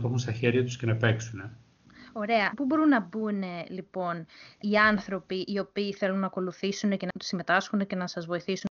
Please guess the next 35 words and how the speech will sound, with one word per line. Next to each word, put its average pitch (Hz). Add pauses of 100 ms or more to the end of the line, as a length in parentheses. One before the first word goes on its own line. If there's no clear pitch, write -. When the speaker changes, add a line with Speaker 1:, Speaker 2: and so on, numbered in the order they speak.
(120)
Speaker 2:
Πού 269
μπορούν 285
να 226
το 196
ψάξουν 190
αυτό 185
και 233
πού 226
μπορούν 233
να, 170 (500)
να 185
βρουν 185
αυτό 175
το 175
crowdfunding 175 (180)
και 165 (520)
Speaker 1:
Ε, 131
το 139
πρώτο 156
που 147
να 143
κάνουν, 160
να 165
μπουν 165
στο 135 (120)
mythicrevolution.com 120
ή 160
στο 143
σελίδα 123
μας, 143 (540)
ε, 127
η 127
οποία 180
δεν 170
είναι 135